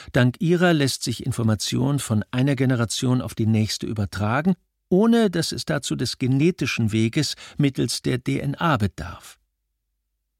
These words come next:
In den zehntausend Jahren dokumentierter Geschichte hat es einige nachweisbare Veränderungen in der menschlichen D N A gegeben, für die die biologische Evolution verantwortlich ist.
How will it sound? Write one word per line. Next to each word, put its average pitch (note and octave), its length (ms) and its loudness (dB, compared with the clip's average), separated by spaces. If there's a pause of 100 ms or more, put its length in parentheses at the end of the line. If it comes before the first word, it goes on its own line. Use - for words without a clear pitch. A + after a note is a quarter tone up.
(680)
In E3+ 160 2
den E3+ 320 6
zehntausend E3 720 0
Jahren A2+ 420 2
dokumentierter A#2+ 800 0
Geschichte C3 560 -4 (320)
hat C#3+ 160 -4
es B2+ 140 -4
einige D3 340 0
nachweisbare C3+ 920 0
Veränderungen A#2 840 0
in G#2+ 100 0
der G#2 100 0
menschlichen G#2 500 -2
D G2+ 140 -4
N G2 180 -2
A G#2 160 -6
gegeben, A2+ 460 -2 (380)
für E3+ 200 0
die C#3+ 240 0
die C3 180 -2
biologische C3 760 0
Evolution A2 800 0
verantwortlich A2 880 -4
ist. - 300 -6